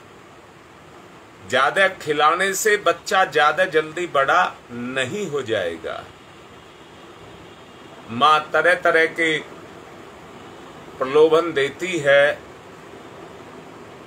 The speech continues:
"इसको finish कर ले, ये दूंगी, इसको finish कर ले।" उसके मतलब की चीज जिसको वो पसंद करता है उसको दूंगी,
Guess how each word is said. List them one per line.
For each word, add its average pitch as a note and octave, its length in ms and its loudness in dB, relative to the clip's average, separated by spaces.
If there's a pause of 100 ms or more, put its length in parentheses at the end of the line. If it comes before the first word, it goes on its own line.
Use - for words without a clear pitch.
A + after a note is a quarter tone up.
(720)
"इसको A3 360 2
finish A3 400 2
कर F#3 260 2
ले, A#3 180 4
ये G#3 200 2
दूंगी, F3+ 400 -4
इसको G#3 480 0
finish G#3 360 -2
कर F3 300 0
ले।" G#3 200 2
उसके F#3 420 -2
मतलब G3+ 540 -2
की G#3+ 80 -8
चीज G#3 280 -8
जिसको F#3 360 -4
वो G#3 120 0
पसंद G3+ 480 -4
करता F#3+ 420 0
है G3 140 0
उसको F3 320 -8
दूंगी, E3+ 500 -8